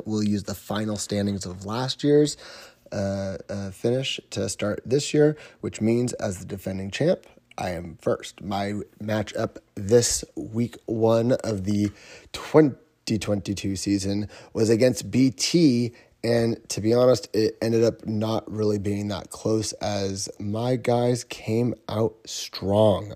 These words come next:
I ended up with a very, very, uh, no, what's the word I'm looking for? Um, I lost the word.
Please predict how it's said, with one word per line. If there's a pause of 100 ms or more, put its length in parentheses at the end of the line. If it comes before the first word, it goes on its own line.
(140)
I
ended
up (420)
with
a
very, (100)
very,
uh, (2750)
no,
what's
the
word
I'm
looking
for?
Um,
I
lost
the
word.